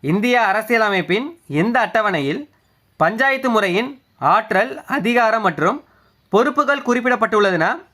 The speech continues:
பதினோராவது அட்டவணையில். எப்போது ரிப்பன் பிரபு தீர்மானம் ஏற்கப்பட்டது? ஆயிரத்தி எட்நூத்தி எண்பத்தி ரெண்டுல ரிப்பன் பிரபு தீர்மானம் ஏற்கப்பட்ட ஆண்டு எப்பனா,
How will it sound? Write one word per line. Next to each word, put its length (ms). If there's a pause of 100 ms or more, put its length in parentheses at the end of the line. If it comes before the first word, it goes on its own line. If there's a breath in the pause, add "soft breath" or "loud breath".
(460)
பதினோராவது 640
அட்டவணையில். 720 (1200)
எப்போது 760 (220)
ரிப்பன் 380
பிரபு 280
தீர்மானம் 480
ஏற்கப்பட்டது? 800 (1800)
ஆயிரத்தி 540
எட்நூத்தி 380
எண்பத்தி 320
ரெண்டுல 500 (800)
ரிப்பன் 340
பிரபு 260
தீர்மானம் 560
ஏற்கப்பட்ட 580
ஆண்டு 300
எப்பனா, 420